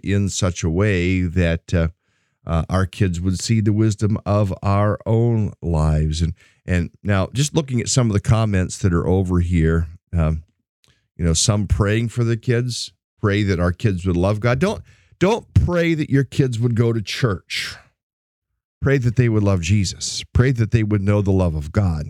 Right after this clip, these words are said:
Uh, going to church is a part of that, but sometimes we set the bar low. Just go to church, but we wanna pray what the prayer is that, that is listed here. Claire saying this in our, uh, in the comment section, "Praying for my kids to love God." That's what we need to pray,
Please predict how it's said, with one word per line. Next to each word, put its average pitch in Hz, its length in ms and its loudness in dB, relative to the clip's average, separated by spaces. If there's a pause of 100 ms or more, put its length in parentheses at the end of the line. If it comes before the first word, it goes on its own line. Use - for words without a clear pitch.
(140)
Uh, 85 200 2 (580)
going 156 300 2
to 123 100 -8
church 131 460 -2
is 120 260 0
a 104 100 2
part - 580 -2 (180)
of 87 380 -2
that, 87 640 0 (480)
but 120 140 -2
sometimes 139 440 0
we 120 120 0
set 120 280 0
the 110 80 0
bar 95 340 2
low. 90 380 0
Just - 260 -2
go 90 160 2
to 80 80 0
church, - 420 -2
but 78 100 0
we 101 120 2
wanna 95 240 0
pray 90 400 2
what 87 260 -2
the - 80 -10
prayer 104 440 2
is 87 320 -2
that, - 200 -4
that 80 120 0
is 78 260 -2
listed 87 340 -2
here. 90 480 2
Claire 95 400 0
saying 85 400 0
this 92 240 0
in 87 220 0
our, 82 220 2 (640)
uh, 80 140 0
in 104 100 2
the 92 80 -2
comment 135 460 0
section, 110 420 -2
"Praying 95 300 0
for - 160 -6
my 92 100 2
kids 87 360 -4
to - 140 -6
love 82 240 0
God." 87 300 2
That's 87 260 0
what 87 120 -2
we 87 60 0
need 80 180 0
to - 60 -4
pray, 104 280 0